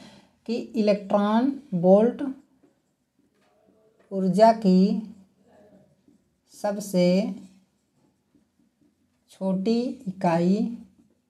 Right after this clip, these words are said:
है, जो, जो valence band से electron को कंडक्शन बांड में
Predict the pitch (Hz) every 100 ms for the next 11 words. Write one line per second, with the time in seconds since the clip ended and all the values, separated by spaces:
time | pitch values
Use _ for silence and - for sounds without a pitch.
0 | _ _ _ _ _ _ _ _ _ _
1 | _ _ - 151 131 - - _ _ _
2 | _ _ _ _ _ _ 175 160 220 240
3 | 262 254 - _ _ _ _ _ _ _
4 | _ _ _ _ _ _ _ _ _ _
5 | _ _ _ _ _ _ _ - 170 202
6 | 208 202 208 240 262 240 196 196 208 233
7 | 247 262 - - _ _ _ - - 220
8 | 233 262 202 196 196 202 196 220 240 -
9 | 180 180 196 233 - - - _ _ -
10 | _ _ _ - 190 196 196 - 220 220
11 | 190 190 202 196 175 170 185 220 190 -